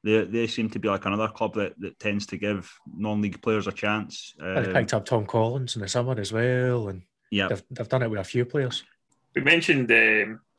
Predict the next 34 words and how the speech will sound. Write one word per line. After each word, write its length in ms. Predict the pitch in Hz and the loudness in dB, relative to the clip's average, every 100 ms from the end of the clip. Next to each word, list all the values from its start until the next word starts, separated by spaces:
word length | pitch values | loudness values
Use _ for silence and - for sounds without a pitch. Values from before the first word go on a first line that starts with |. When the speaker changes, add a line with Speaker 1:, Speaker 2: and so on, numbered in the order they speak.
| _ | _
Speaker 3:
Steny 440 | - - 113 110 110 | -6 0 0 0 -4
just 160 | - | -6
briefly 260 | 110 104 113 | -2 0 2
there, 320 | 110 107 107 | 2 2 2
but, 180 | 104 - 110 | -2 -6 -2
um, 600 | 107 101 101 95 107 101 | 0 0 0 -4 -8 -6
we 80 | 113 | 0
had 220 | 110 110 | 0 0
seen 200 | - 113 | -6 -2
some 200 | 117 110 | -2 0
news, 440 | 107 107 110 - - | 2 2 0 -4 -2
um, 260 | 104 104 117 | 0 0 -2
during 180 | 113 104 | -2 -2
the 100 | 101 | -2
week 200 | 101 - | -4 0
where 180 | 104 101 | 2 4
there 120 | 107 | 2
was 160 | 98 - | -4 -2
a, 260 | 101 104 - - - - - | 0 0 -4 -18 -20 -8 2
an 160 | 107 | 4
incident, 400 | 135 - 170 - _ _ - | 4 4 2 2 _ _ 6
uh, 160 | 117 | 8
Albion 300 | 113 147 139 | 10 8 8
Rovers 220 | 135 127 123 | 4 4 2
versus 300 | 117 - - | 0 -4 0
Steny, 440 | 123 123 127 120 - | 2 2 0 -2 0
and, 720 | 113 110 113 113 113 110 107 - - - | 0 2 0 -2 -10 -16 -16 -18 -20 -14
uh, 260 | 123 101 101 | -8 -6 -6
there 120 | 104 | -8
was 160 | 107 120 | -8 -6
an 100 | 113 | -2
allegation 640 | 113 110 113 117 - 120 98 | 0 0 -2 -8 -8 -10 -8
of, 420 | 104 107 110 104 - - _ _ _ _ - | -6 -4 -6 -8 -16 -20 _ _ _ _ -12
um, 540 | 113 113 107 110 107 | -6 -4 -2 -4 -6